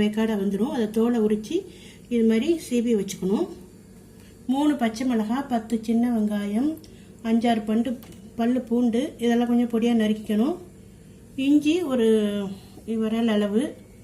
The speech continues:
இதுக்கு, ம், கருவேப்பிலை, கொத்தமல்லி எல்லாம் சேர்ந்து கொஞ்சம். சுவைக்கு ஏற்ப உப்பு, காரப்பொடி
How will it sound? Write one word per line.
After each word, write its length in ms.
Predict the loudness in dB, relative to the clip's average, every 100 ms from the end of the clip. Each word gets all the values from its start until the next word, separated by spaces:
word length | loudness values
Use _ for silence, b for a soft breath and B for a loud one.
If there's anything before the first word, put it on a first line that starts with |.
| B B B B -18 -8
இதுக்கு, 280 | -6 -4 -4 -2
ம், 260 | 0 0 0 0
கருவேப்பிலை, 400 | 0 -2 -2 -6 -6
கொத்தமல்லி 460 | -4 -2 0 0 -2
எல்லாம் 260 | -4 -6 -6
சேர்ந்து 240 | -6 -6 -8
கொஞ்சம். 340 | -8 -6 -6 -6 B B B B -20 -20 -20 -20 -20 -12
சுவைக்கு 340 | -4 0 0 0
ஏற்ப 240 | -4 -2 -2 -2
உப்பு, 280 | -4 -4 -4 -4 -6 B B B -16 -12 -4
காரப்பொடி 480 | -2 -2 -4 -4